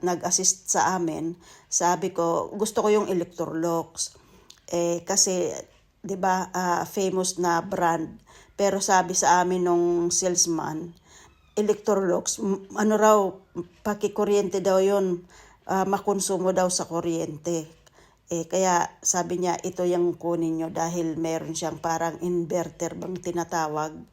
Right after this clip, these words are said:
So, ayun. Kaya ito yung kinuha namin, yung point. Point na tatag. Mag-, maganda siya. Maayos siya.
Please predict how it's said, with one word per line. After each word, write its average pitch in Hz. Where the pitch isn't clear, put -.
So, 160
ayun. 160
Kaya 226
ito -
yung 156
kinuha 165
namin, 160
yung 156
point. 170
Point 185
na 170
tatag. 160
Mag-, 208
maganda 233
siya. 269
Maayos 202
siya. 147